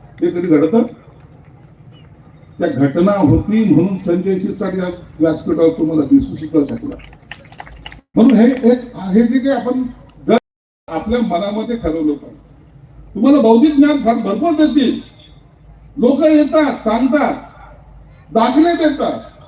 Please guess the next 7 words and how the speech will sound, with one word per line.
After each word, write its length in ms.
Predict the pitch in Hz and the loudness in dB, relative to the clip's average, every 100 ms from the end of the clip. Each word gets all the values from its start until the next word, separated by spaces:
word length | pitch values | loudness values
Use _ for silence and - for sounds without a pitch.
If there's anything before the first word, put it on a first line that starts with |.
| - - - - - - - | -20 -20 -20 -20 -20 -18 -2
प्रत्येकाला 540 | 233 269 359 330 320 | 0 2 2 2 2
असं 220 | 311 285 285 | 2 2 2
वाटतं 240 | 269 302 | 2 0
की 100 | 302 | 2
बाबासाहेब 480 | 262 240 285 311 294 | 0 2 2 4 4
मलाच 360 | 226 294 285 | 4 4 2
कळालेला. 440 | 277 233 180 151 | -2 -2 -2 -2